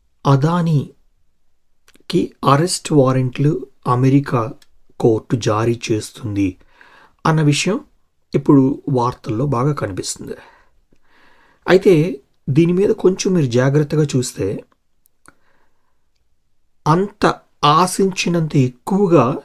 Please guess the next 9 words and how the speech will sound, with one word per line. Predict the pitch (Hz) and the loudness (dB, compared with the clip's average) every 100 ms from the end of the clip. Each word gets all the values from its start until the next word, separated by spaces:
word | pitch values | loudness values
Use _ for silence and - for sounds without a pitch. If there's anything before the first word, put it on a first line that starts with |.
| _ _ _ - 139 | _ _ _ -4 2
రాజకీయ | 123 151 151 151 147 | 4 4 2 0 0
నాయకుల | 131 123 123 - 110 | 0 0 -4 -4 -4
దగ్గర | 104 104 | -4 -4
నుండి | 98 95 151 - - _ _ _ _ _ _ _ _ _ - | -4 -4 -2 -2 -6 _ _ _ _ _ _ _ _ _ 2
ఈ | 156 143 | 4 4
డిస్కషన్ | 135 - 175 - 147 | 2 0 -4 0 0
మీకు | 135 - | 0 -2
పెద్దగా | 117 120 127 | -6 -4 -4
కనిపించదు. | - 113 107 95 - | -6 -8 -8 -12 -14